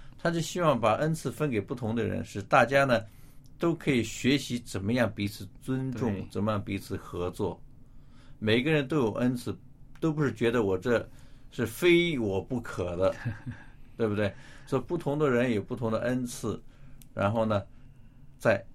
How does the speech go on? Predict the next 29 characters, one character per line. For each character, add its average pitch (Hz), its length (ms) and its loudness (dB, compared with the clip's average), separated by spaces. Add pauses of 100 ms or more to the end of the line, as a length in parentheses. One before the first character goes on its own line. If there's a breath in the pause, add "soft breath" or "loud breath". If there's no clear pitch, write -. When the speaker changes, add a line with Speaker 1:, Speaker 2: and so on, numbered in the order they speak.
(260)
Speaker 1:
接 113 200 0
纳， 101 260 -2
彼 110 120 -2
此 104 160 -6
接 110 180 -2
纳， 98 200 0
就 104 180 -4 (120)
形 - 360 -4
成 104 180 0
一 104 100 0
个 98 140 -2
什 90 100 -8
么？ 87 160 -8 (800 soft breath)
一 107 160 -4
个 98 160 2
有 92 320 -2
爱 120 220 2
来 92 160 -2
凝 92 400 -4
固 104 240 -2
的 - 180 -8
一 - 100 -10
个 85 120 -8
团 - 280 -8
体。 - 200 -14
Speaker 2:
共 104 240 -10
同 104 220 -12
体， - 100 -18 (120)
对。 - 140 -14